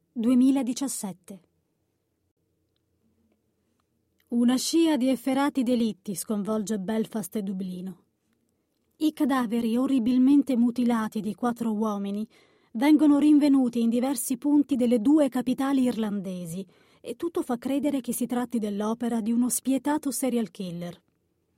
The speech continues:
Per Fin Doyle, ispettore del P S N I,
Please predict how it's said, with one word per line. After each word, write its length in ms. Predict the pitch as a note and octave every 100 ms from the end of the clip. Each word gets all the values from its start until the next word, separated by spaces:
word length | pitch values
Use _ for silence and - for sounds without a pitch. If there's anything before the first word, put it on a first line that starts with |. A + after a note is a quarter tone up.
| _ _ _ _
Per 200 | - B3+
Fin 240 | - C#4+
Doyle, 520 | A#3+ A#3 G#3+ G3+ G3+ A3 _ _
ispettore 580 | C4 A#3+ C4 - D4+ C#4
del 180 | A#3+ A#3
P 180 | C4 B3
S 240 | B3+ - A3
N 100 | G#3+
I, 280 | G#3+ G#3